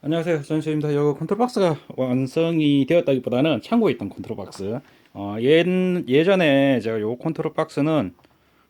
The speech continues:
어, 가끔씩 가다가 주문이 주는 게 있어가지고 한꺼번에 보통 만들 때 한 열 대 이렇게 만들어 놓아서 창고에 있습니다. 있는 것 중에 이제 지금 한 대가 발송이 됩니다.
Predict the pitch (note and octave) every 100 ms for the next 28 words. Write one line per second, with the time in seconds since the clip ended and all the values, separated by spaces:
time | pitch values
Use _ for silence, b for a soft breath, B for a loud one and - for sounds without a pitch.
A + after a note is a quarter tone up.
0 | _ G#2 G2+ E3 A#3+ A#3+ F#3 C#3+ B2+ A#2
1 | G#2+ G#2 - D#3 E3 D3+ B2 B2+ C3+ A#2+
2 | - F#2+ F#2 G#2+ A2 B2 D#3+ F3+ D3 B2
3 | C#3 A2+ C3 B2+ A#2+ G#2+ C3+ - E3 C#3
4 | D3 b b b b B2 - G2+ A#2+ C3+
5 | G#2+ G2+ - F3 E3 B2 G#2 G2 F#2+ F2
6 | D#2 E2+ D2+ - B2 F#2 F#2 G2+ A2 A2+
7 | A2 B2+ B2+ A2 F#2+ - - G2+ C3 A#2+
8 | G#2 F#2+ F#2 F2+ E2+ - F#2+ C3+ G#2+ F2+
9 | G2 F#2